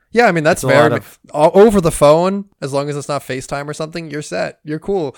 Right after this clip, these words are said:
Speaker 2: Yeah.
Speaker 1: Modern technology has helped you out quite a lot.
Speaker 2: I have a, I have a lying policy that is, if I can help it, I will not lie.
Speaker 1: I think
Speaker 2: But
Speaker 1: that's,
Speaker 2: I
Speaker 1: that's
Speaker 2: will
Speaker 1: generally
Speaker 2: not
Speaker 1: good,
Speaker 2: refuse.
Speaker 1: good morality.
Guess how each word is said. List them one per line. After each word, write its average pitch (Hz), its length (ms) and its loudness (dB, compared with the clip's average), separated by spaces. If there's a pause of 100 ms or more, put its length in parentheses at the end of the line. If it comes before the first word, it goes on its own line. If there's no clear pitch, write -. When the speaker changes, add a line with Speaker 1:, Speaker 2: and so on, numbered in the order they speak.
Speaker 2:
Yeah. 117 140 -4
Speaker 1:
Modern 160 260 -2
technology 151 560 -4
has 120 140 -10
helped 131 200 -10
you 135 140 -8
out 123 300 -8
quite 135 260 -10
a 143 60 -10
lot. 143 320 -8 (1080)
Speaker 2:
I 185 160 -2
have 254 200 -2
a, 165 180 -2
I 147 100 0
have 180 140 0
a 127 260 0
lying 117 600 -6
policy 95 680 -4
that 98 300 -4
is, 98 400 -6 (540)
if 139 200 -2
I 135 140 2
can 143 160 -4
help 113 340 -4
it, 175 280 0
I 120 160 0
will 113 240 -2
not 98 240 -8
lie. 80 380 -14 (520)
Speaker 1:
I - 60 -18
think 185 80 -4
Speaker 2:
But 131 140 2
Speaker 1:
that's, 156 120 -6
Speaker 2:
I 120 120 0
Speaker 1:
that's 117 120 0
Speaker 2:
will 120 100 -2
Speaker 1:
generally 117 420 -2
Speaker 2:
not 117 100 -6
Speaker 1:
good, 117 60 -8
Speaker 2:
refuse. 95 340 -8
Speaker 1:
good 135 160 -6
morality. 104 680 -10